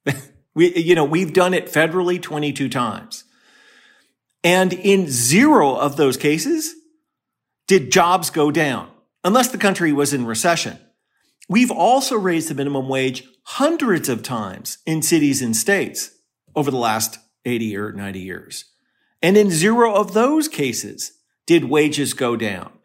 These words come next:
The, the, the thing that's remarkable is that because of this economic theory, because of this academic economic theory that sees the economy in this sort of zero-sum relationship,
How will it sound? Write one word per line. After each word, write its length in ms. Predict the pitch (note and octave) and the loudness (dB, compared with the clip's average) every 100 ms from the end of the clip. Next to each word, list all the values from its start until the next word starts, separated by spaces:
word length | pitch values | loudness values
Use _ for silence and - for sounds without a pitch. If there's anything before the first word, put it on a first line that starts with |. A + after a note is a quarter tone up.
| _ _ _ - | _ _ _ 0
The, 340 | F3 - - _ _ | 0 0 -14 _ _
the, 280 | D3+ F#3+ - E3+ | 0 0 0 -6
the 180 | E3+ | -4
thing 500 | F3 - A3+ D4 C#4 | -4 0 2 2 0
that's 400 | F#3+ D3+ - - - _ _ | 0 -2 -2 -12 -16 _ _
remarkable 1080 | D3 D3+ D3 D3 F#3 A3+ - - G1+ - _ _ _ _ _ _ _ _ | -2 0 0 2 2 0 -4 -6 -12 -16 _ _ _ _ _ _ _ _
is 300 | F#3 F#3+ E3 | 2 4 4
that 400 | F3 D#3 D3+ - - _ _ | 2 0 0 -6 -20 _ _
because 500 | - F3 - C4 D4 C#4 | -6 -2 0 2 2 2
of 100 | G#3 | 2
this 160 | F3+ | 2
economic 480 | F#3 F3 D#3+ C#3+ C3+ | 2 0 -4 -2 -4
theory, 300 | - E3+ B2 | -2 0 0
because 320 | A2 A2+ E3+ | -4 -4 -4
of 120 | E3 D#3+ | -4 -4
this 240 | D3 - C#3 | -4 -4 -4
academic 680 | D3 D3 C3 C3 C#3 B2+ | -4 -4 -4 -2 -2 -4
economic 500 | B2 A#2 B2+ B2 A#2+ A#2+ | -6 -6 -4 -4 -6 -4
theory 360 | D3+ C#3 A2+ | -2 0 0
that 280 | G#2+ A2+ - | -4 -10 -12
sees 500 | - - F#3+ G#3 G3 | -8 -4 -2 0 0
the 100 | D3+ | 0
economy 460 | C#3 D#3 D3 C3+ C3 | 0 0 0 0 0
in 80 | A2+ | -2
this 160 | A#2 | -4
sort 140 | - B2 | -4 -6
of 80 | G#2+ | -4
zero-sum 600 | B2+ D3 C3+ C3+ B2+ A#2+ | 0 0 0 0 -2 -2
relationship, 800 | A2+ D3 D#3 C#3 A2 G2+ G2+ | 0 0 0 -4 -6 -8 -12